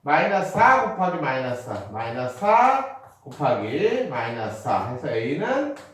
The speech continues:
십육이 되겠네. A는 십육. 자, 그러면 X 제곱 마이너스 팔 엑스 플러스 A는 십육이라고 했고요.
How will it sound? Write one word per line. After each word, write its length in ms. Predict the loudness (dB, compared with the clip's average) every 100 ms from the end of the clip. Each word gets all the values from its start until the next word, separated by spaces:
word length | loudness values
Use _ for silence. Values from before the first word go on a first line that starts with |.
| _ _
십육이 720 | -14 -4 -2 -2 -4 -4 -4
되겠네. 460 | -4 -4 -6 -8 -6
A는 300 | -6 -6 -10
십육. 680 | -10 -10 -8 -6 -6 -10 -18 _ _ -20 -20 _ _ _ _ _ _ _
자, 400 | -4 -4 -4 -8
그러면 680 | -4 0 2 2 2 -2 -8 -16 -16 -12
X 640 | -4 -4 -4 -6 -6 -6 -4
제곱 480 | -4 0 2 2 2
마이너스 560 | 0 -2 -4 -8 -12
팔 180 | -8 -4
엑스 420 | -4 -6 -12 -20 -20 -20 _
플러스 500 | -6 0 0 0 -6 -4
A는 680 | 0 0 0 0 0 -4 -8 -16 -20 -18
십육이라고 840 | -10 -8 -6 -6 -4 0 2 2
했고요. 1000 | -2 -4 -8 -4 0 0 0 -2 -10